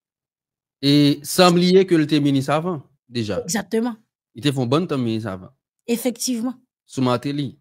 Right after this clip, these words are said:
Speaker 1: Mhm.
Speaker 2: Hmm.
Speaker 1: Donc, sa ve di,
Speaker 2: Hmm.
Speaker 1: mesye gen yon vreman pase nan ministè a. <sighs> E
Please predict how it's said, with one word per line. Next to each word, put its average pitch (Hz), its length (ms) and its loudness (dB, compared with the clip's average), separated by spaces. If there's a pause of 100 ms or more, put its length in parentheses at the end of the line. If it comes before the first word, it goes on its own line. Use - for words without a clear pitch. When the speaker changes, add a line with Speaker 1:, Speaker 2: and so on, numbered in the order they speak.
(160)
Speaker 1:
Mhm. 101 240 -16 (960)
Speaker 2:
Hmm. 208 160 -2
Speaker 1:
Donc, 113 120 -10
sa 147 120 0
ve 156 80 4
di, 139 120 0
Speaker 2:
Hmm. 135 60 2
Speaker 1:
mesye 139 260 -4
gen 135 240 -2
yon 131 100 -2
vreman 135 380 -2
pase 120 320 -4
nan 131 140 -2
ministè 117 460 -4
a. 117 200 -2 (300)
<sighs> - 500 -10
E 135 600 0